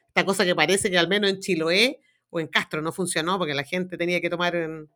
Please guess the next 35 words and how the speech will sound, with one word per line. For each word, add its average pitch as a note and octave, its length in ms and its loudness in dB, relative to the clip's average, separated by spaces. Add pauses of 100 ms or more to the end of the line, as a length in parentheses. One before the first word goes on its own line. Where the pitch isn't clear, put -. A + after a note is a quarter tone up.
(260)
un F3+ 120 -6
barco F#3 260 0
para F3+ 100 4
ir F#3+ 60 6
a F#3 60 6
votar F#3 260 8
a - 20 8
la F3+ 80 8
isla F#3+ 200 6
al F3 80 4
frente, A3+ 420 2
una F3 180 0
cosa E3+ 300 -2
muy E3 180 -4
loca. F3 460 -6
Y F#3 320 0
lo G3 100 -4
que F#3 80 -6
ocurrió E3+ 300 -6
también F#3+ 260 -2
en E3+ 100 -4
Viña, G3+ 440 -2 (640)
que D#3 180 -2
se D3+ 140 -6
produjo F#3+ 260 0
una G#3 120 2
aglomeración E3+ 720 0
en A3 100 0
uno G#3 100 0
de G3 160 0
los E3+ 160 0
locales F#3+ 280 -2
de - 20 -2
votación F3+ 400 -6
porque F3 380 -6